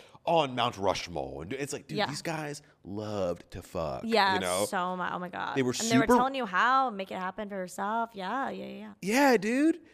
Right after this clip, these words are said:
Speaker 1: They
Speaker 2: Mm-hmm.
Speaker 1: were super rich. They were super famous. They were super powerful.
Speaker 2: Yeah.
Speaker 1: Not surprising.
Speaker 2: Yeah, no, set, they're set up for that. Yeah.
Speaker 1: But it's like, of course, you're not gonna learn that in school.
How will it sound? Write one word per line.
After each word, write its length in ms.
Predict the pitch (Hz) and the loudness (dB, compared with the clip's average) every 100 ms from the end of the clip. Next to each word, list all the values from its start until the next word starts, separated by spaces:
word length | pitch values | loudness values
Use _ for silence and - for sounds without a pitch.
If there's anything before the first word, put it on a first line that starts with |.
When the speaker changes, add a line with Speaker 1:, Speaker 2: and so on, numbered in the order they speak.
| - | -4
Speaker 1:
They 100 | 165 | 2
Speaker 2:
Mm-hmm. 60 | 143 | 2
Speaker 1:
were 80 | |
super 400 | 123 - 90 156 | 2 -2 -4 0
rich. 560 | 180 110 101 - - - _ _ _ _ _ | 4 6 6 4 -6 -8 _ _ _ _ _
They 100 | - | -8
were 100 | 71 | -8
super 340 | - 73 - 127 | -6 -8 -4 -2
famous. 680 | 113 95 90 92 - - - _ _ _ | 2 2 2 2 0 -4 -10 _ _ _
They 80 | 80 | -10
were 100 | 76 | -8
super 360 | 73 - 71 110 | -8 -10 -6 -2
powerful. 720 | 117 92 85 - 80 80 - - | 4 6 6 4 0 -2 -4 -2
Speaker 2:
Yeah. 280 | 196 180 180 _ _ _ _ | -2 -2 -4 _ _ _ _
Speaker 1:
Not 560 | - 87 101 113 - - | -6 2 4 4 0 -10
surprising. 680 | - 107 95 78 - 65 65 | -6 4 6 6 2 -4 0
Speaker 2:
Yeah, 180 | 220 | 0
no, 340 | 196 233 208 160 | 0 -2 -2 -4
set, 320 | - 196 - | -8 -8 -6
they're 160 | 190 190 | -6 -8
set 200 | - 202 | -8 -12
up 120 | - | -12
for 100 | - | -12
that. 200 | - - | -12 -10
Yeah. 280 | 220 - - - | -8 -8 -6 4
Speaker 1:
But 100 | 151 | 6
it's 120 | 160 | 6
like, 100 | 147 | 2
of 100 | 135 | 4
course, 240 | 170 175 | 6 6
you're 80 | 190 | 6
not 80 | 170 | 2
gonna 160 | 170 | 4
learn 280 | 123 92 110 | 4 4 4
that 120 | 117 | 4
in 60 | 104 | 0
school. 640 | - - 85 98 80 82 | -4 -4 -2 -2 -2 -4